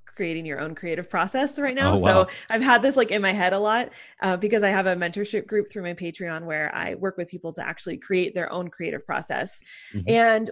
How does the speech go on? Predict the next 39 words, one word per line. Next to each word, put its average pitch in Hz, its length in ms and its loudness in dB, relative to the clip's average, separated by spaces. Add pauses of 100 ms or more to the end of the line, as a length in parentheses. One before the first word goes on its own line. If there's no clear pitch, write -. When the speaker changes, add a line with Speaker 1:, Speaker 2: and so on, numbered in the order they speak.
Speaker 1:
what 233 180 -2
I 285 140 2
think 427 180 -4
is 311 240 0 (460)
a 226 100 0
good 233 420 2 (380)
thing 220 180 -4
to 208 120 -8
do 302 360 0
is 196 300 -2 (120)
to, 208 420 -2 (320)
if 233 180 -6
you 269 80 -2
don't 302 360 -4
know 233 440 2 (320)
anything 220 400 0
about 170 260 0
your 180 200 -6
own 175 160 -8
process, 220 580 -6
you 170 80 -10
don't 170 200 -4
know 165 120 -6
what - 160 -8
your 147 120 -6
work 247 200 -6
style 214 340 -2
is, 202 200 -4
you 170 100 -10
don't 180 240 -6
really 185 300 -4
know 170 220 -4
these 180 200 -8
things 170 200 -10
about 170 280 -6
yourself 254 400 -8
yet, 277 200 -4 (360)
is 208 280 0
to 214 480 0